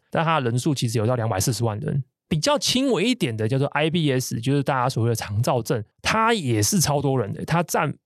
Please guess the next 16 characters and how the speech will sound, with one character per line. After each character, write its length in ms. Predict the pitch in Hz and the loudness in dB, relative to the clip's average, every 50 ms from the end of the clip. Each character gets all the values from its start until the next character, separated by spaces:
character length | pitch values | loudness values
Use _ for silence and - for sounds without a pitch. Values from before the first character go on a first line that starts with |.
| _ _ | _ _
百 240 | - 127 113 110 113 | -6 -6 -4 -2 -2
分 260 | 113 196 208 226 226 | 0 0 2 2 0
之 220 | 185 - 208 214 | 0 2 2 2
十 300 | 202 - - - - 131 | 2 2 0 0 2 2
五 120 | 160 156 127 | 2 2 2
的 140 | 120 113 107 | 2 0 0
全 400 | - - - - - 120 113 123 | 0 0 0 0 0 0 2 2
美 300 | 143 156 147 113 101 101 | 2 2 2 0 -2 -2
国 180 | - 104 101 | -2 0 0
人 180 | 98 95 101 110 | 0 2 2 0
口， 280 | - - - 156 139 123 _ - | 0 0 -4 -6 -8 -10 _ -4
这 120 | - 165 | -2 0
个 120 | 135 131 123 | 0 0 0
是 300 | - - 165 147 135 120 | 0 2 2 2 2 0
John 260 | 107 - 143 135 135 | 0 0 -2 0 -2
Hopkins 600 | 131 - 135 - - - 127 110 101 - - - | -2 -2 -2 -2 -2 -2 -2 -2 -2 -2 -6 -10